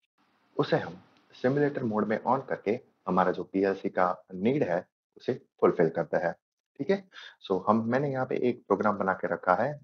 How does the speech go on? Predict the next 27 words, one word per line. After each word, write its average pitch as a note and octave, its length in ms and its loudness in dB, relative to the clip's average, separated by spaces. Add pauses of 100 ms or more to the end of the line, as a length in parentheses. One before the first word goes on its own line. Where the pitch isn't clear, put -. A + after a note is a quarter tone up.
(140)
Modbus G#2 360 0
सिमुलेटर F2+ 380 -2
का C3+ 180 0 (280)
कंट्रोल F#2 380 4
एक्सपर्ट - 380 -4
वर्जन F#2 280 -2
फ़ोर्टीन F#2 320 -6
पॉइंट G2+ 240 -8 (280)
वन E2+ 200 0
में, E2 140 -8 (480)
ठीक D3 120 0
है। G3+ 140 -4 (380)
तो F#2+ 120 2
अभी A2+ 220 2
हम A#2+ 200 -2 (200)
पहले G#2 200 0
तो A2 180 0
इस - 140 -2
प्रोग्राम G2+ 380 0
को G2+ 120 -2
देख G2+ 200 2
लेते A#2+ 200 -2
हैं C3 120 -6
कि G#2 140 -2
इस G2+ 100 -4
प्रोग्राम F2 400 -4
में A2 120 -6